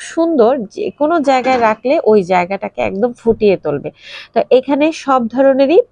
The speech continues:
আহ, ইয়ে আছে। আর এই যে গ্লাসটা দেখতে পাচ্ছেন, এটার প্রাইস ছিল পঁয়ত্রিশশো টাকা,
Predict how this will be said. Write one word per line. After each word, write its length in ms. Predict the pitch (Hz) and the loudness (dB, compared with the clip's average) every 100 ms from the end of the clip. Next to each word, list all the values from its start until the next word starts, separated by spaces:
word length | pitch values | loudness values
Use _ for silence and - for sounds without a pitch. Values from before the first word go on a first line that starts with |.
| _ _ _ _ _ _ _ _ _ _ _ _ - - - | _ _ _ _ _ _ _ _ _ _ _ _ -20 -16 -2
আহ, 480 | 185 180 180 185 208 | 2 4 2 2 2
ইয়ে 200 | 208 208 | 4 4
আছে। 300 | 175 - 226 | 2 2 0
আর 140 | 185 185 - | 0 -2 2
এই 160 | 254 | 2
যে 140 | 254 269 | 4 2
গ্লাসটা 380 | 226 208 - | 2 0 0
দেখতে 240 | 196 175 190 | 0 0 0
পাচ্ছেন, 360 | 170 165 285 - | -2 -2 -2 0
এটার 340 | 196 202 226 | 0 2 0
প্রাইস 400 | 226 208 180 196 | 0 -2 -2 -4
ছিল 260 | - 226 269 | -4 -2 0
পঁয়ত্রিশশো 600 | - 196 180 190 185 185 | 2 0 0 -2 -2 -2
টাকা, 380 | - 135 - | -2 -4 -6